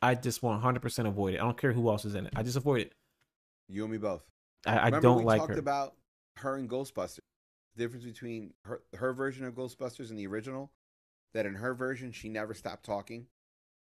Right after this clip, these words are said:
Speaker 1: Yeah.
Speaker 2: Like, there wasn't a moment of silence. She was always talking.
Speaker 1: Yeah. That's why I'm a little worried about her playing that role. A little worried about her playing that role. Uh, but yeah, I feel like we stuck on,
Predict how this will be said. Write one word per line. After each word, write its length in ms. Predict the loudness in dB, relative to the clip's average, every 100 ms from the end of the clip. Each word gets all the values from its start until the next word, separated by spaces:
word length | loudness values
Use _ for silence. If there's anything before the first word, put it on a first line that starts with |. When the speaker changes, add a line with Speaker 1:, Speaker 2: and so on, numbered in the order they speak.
| _ _
Speaker 1:
Yeah. 220 | -4 -2 0
Speaker 2:
Like, 100 | 0
there 100 | 0
wasn't 340 | 0 0 -4
a 20 |
moment 300 | -4 -4 -6
of 40 | -4
silence. 540 | -4 -4 -6 -10 -14 _ -14
She 60 |
was 220 | -8 -8 -10 _ -2
always 380 | -2 -2 -6
talking. 460 | -6 -6 -6 -12 -16 _ _ _ _ _ _ -4
Speaker 1:
Yeah. 500 | 0 2 4 2 -2 -8
That's 420 | -10 4 4 4
why 200 | 6 8
I'm 180 | 8 6
a 60 | 4
little 580 | 4 4 4 6 4
worried 500 | 2 0 0 0 0
about 500 | -2 -4 -4 -4 -6 _ _ _ _ _ _ _ _ _ _ -20 -4 2
her 160 | 2
playing 340 | 2 -4 -4 -6
that 180 | -10
role. 300 | -10 -10 -12 _ _ _ _ _ -8
A 60 | 0
little 180 | 0 2
worried 220 | 0 -2
about 200 | -6 -8
her 60 |
playing 220 | -10 -12 -12
that 160 | -10
role. 220 | -12 -14 _ _ _ _ _ _ _ _ _ -10
Uh, 420 | -2 -2 -2 -4 2
but 100 | 4
yeah, 240 | 6 4 -2 _ -8
I 80 | -2
feel 120 | 4
like 140 | 4 4
we 80 |
stuck 260 | 2 0 2
on, 300 | 0 0